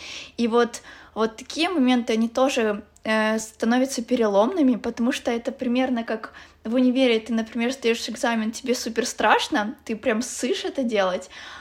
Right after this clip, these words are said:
а когда идёт в-, в-, речь о работе, то тут, м, сложнее,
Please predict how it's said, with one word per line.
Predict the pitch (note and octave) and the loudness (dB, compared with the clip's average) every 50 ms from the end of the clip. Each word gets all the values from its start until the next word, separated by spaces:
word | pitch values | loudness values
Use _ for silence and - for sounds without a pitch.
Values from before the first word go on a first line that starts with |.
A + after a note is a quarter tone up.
| C#4+ - - | -18 -8 -4
а | - A3+ A3 A3 A3+ A3+ A#3 A3+ | -2 2 4 6 6 6 4 2
когда | A#3 C4 B3 G#3 A#3 B3+ C4 | -2 -4 -2 0 0 2 2
идёт | B3+ A#3 C4 C4 C4 - | 2 0 -2 -2 -2 -4
в-, | - A3 A3 G#3 F#3 - - | -8 -6 -6 -6 -8 -8 -10
в-, | A3 G#3 G#3 G3+ - | -10 -10 -10 -8 -2
речь | A#3+ B3+ B3 A#3+ - | 0 0 0 0 0
о | C#4+ B3 | -2 -2
работе, | B3 G#3+ G3+ G#3 A3+ C#4+ G#4+ - E4 | -2 -2 0 0 0 0 0 -2 -6
то | - - - A#3+ A3+ A3 A3 G#3+ A3 - - _ - - _ | -6 -4 -2 0 2 2 2 2 0 -6 -18 _ -20 -8 _
тут, | - C#4 C#4 C4+ - | -2 -2 0 2 2
м, | A#3+ A#3 A#3 A#3 - - - _ _ _ _ _ _ _ _ _ - | 2 4 4 2 0 -2 -10 _ _ _ _ _ _ _ _ _ -16
сложнее, | - - - A#3 A3+ B3+ B3+ B3+ B3 C4+ C4+ B3 G#3 F#3+ G#3+ | -12 -6 -4 -2 0 2 2 4 4 4 4 2 0 -2 -6